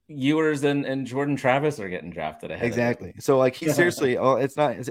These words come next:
Speaker 2: he, I guess when you do, like, a volume adjusted A D P, his, his, he's right around fringe first rounder projection. And Leonard is, like, you know, he's on that, uh, the, the round four-ish turn. I, I, I think neither of them are even inside round four next year for capital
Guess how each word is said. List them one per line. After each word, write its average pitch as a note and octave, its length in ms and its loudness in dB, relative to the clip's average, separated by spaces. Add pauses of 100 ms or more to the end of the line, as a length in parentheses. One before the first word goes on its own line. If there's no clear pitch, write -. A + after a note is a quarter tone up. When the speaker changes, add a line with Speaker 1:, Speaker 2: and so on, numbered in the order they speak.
Speaker 2:
he, C#3 200 -2 (240)
I B2 100 -2
guess B2+ 240 -2
when A2+ 140 -2
you G#2+ 200 -4
do, G#2 220 -6
like, G2 160 -4
a F#2 40 -12
volume F#2+ 300 -4
adjusted F#2 360 -6
A F#2 100 -4
D F2+ 80 -8
P, F2+ 220 -8
his, F#2+ 180 -6
his, F#2 400 -8 (680)
he's A#2 180 0
right B2+ 300 6
around B2+ 320 4
fringe A#2 320 -2
first G#2+ 280 0
rounder G2+ 300 -2
projection. F#2 560 -8 (520)
And A2 240 -2
Leonard F3+ 340 4
is, B2 100 4
like, A2+ 360 -2 (120)
you A#2+ 140 -4
know, G#2 100 -2
he's A2+ 200 -2
on A2+ 140 0
that, G#2+ 160 -2 (180)
uh, G2 40 -10
the, E2+ 480 -4
the C#2+ 200 -8 (380)
round G#2 360 -4
four-ish G#2 600 2
turn. A2+ 400 -4 (320)
I, B2+ 400 -4
I, C#3 80 0
I - 20 0
think D#3 260 -2
neither B2+ 440 2
of A#2+ 40 4
them A#2 200 0
are A2 80 2
even G#2+ 280 0
inside G2+ 360 -2
round F#2+ 260 -6
four F#2 220 -4
next D2+ 260 -12
year D2 140 -8
for - 140 -20
capital - 460 -10